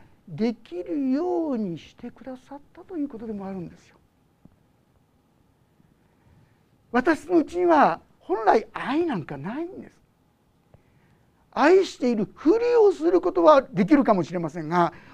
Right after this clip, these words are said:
本当の意味で、たとえ自分が犠牲を払ってでもその人のために何かをするということは、自分の名声やそういったことではなくて、純粋に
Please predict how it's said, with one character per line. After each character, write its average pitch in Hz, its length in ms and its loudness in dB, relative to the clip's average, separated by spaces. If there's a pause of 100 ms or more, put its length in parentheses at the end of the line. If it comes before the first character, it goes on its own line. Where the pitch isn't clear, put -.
本 392 420 4 (120)
当 381 260 4
の 339 140 0
意 302 80 2
味 247 100 2
で、 160 160 -2 (1000)
た - 140 -8
と 196 100 -4
え 262 60 2
自 240 180 -2
分 269 140 0
が 277 80 0
犠 185 120 0
牲 392 420 0
を 381 100 -2
払 392 220 -4
っ - 20 -18
て - 160 -2
で 427 120 2
も 427 120 0
そ 294 100 0
の 349 100 0 (600)
人 - 180 2
の 277 60 6
た 254 120 6
め 254 100 6
に 247 80 4
何 247 220 6
か 247 80 6
を 233 80 6
す - 120 -6
る 247 80 -4
と - 120 -2
い - 20 0
う - 20 -4
こ 185 80 -4
と 233 120 -4
は、 202 180 -2 (500)
自 165 140 -4
分 208 220 2
の 214 80 0
名 214 320 6
声 277 240 0
や 277 160 2
そ 294 180 -4
う 339 40 -2
い - 20 -6
っ - 20 -20
た 277 140 -6
こ 302 100 -10
と 208 100 -6
で - 120 -6
は - 80 -4
な - 120 -12
く - 120 -20
て、 - 180 -12 (220)
純 269 240 8 (320)
粋 - 320 -20 (560)
に - 60 -14